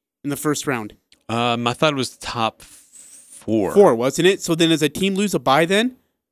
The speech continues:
Speaker 1: 'Cause if that's the case, then that top three spot really does become competitive. And it depends what Colorado, I think, but I think Colorado State has the easiest schedule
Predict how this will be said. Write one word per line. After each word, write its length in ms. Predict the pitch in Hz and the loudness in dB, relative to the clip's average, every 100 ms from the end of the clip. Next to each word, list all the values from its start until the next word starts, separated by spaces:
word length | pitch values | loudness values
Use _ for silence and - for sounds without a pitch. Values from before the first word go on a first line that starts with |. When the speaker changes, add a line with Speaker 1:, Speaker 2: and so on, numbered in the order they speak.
| _ _ _ _ _ _ _ _ _ _ _ _ _ _ _ | _ _ _ _ _ _ _ _ _ _ _ _ _ _ _
Speaker 1:
'Cause 140 | 170 | -2
if 140 | 151 127 | -2 6
that's 320 | 185 285 - | 8 8 6
the 100 | 170 | -4
case, 560 | - 147 135 160 - - _ _ _ _ _ _ _ _ _ _ - | 0 2 2 0 -4 -14 _ _ _ _ _ _ _ _ _ _ 2
then 180 | 202 254 | 4 6
that 320 | 196 139 _ | 4 -2 _
top 220 | - 214 - | 2 2 2
three 180 | 247 | 0
spot 320 | 311 - 160 131 | 0 2 0 2
really 240 | 233 226 | 2 2
does 220 | 147 139 | 0 -6
become 340 | - 139 151 131 | -6 -4 -4 -4
competitive. 640 | 143 135 143 123 113 - _ _ _ _ _ _ _ - | -8 -4 -4 -4 -6 -10 _ _ _ _ _ _ _ -6
And 140 | 139 | -4
it 60 | 147 | -4
depends 340 | 147 175 175 | -2 0 2
what 280 | 170 139 - | 0 -4 -2
Colorado, 280 | 165 165 156 | 6 6 6
I 60 | 156 | 0
think, 140 | 175 | 0
but 100 | 170 | 0
I 40 | 165 | 2
think 180 | 269 | 0
Colorado 240 | - 180 165 | 4 6 4
State 220 | 160 202 | 4 2
has 240 | 170 160 131 | 4 2 0
the 180 | - 170 | -8 -6
easiest 440 | 175 - 147 127 | -6 -4 -4 -4
schedule 640 | - 165 165 147 123 117 | -2 0 0 0 -4 -4